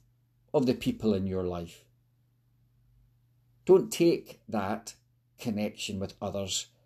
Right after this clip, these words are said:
as something to be taken for granted.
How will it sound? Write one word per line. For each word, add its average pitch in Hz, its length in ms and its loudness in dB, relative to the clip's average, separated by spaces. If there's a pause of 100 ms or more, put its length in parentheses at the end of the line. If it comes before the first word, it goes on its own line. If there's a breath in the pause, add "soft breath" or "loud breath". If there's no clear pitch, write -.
(480)
as 104 600 2 (720)
something 110 560 4
to 107 100 -4
be 104 320 -2 (1600 soft breath)
taken 131 260 2
for 113 100 2
granted. 110 520 0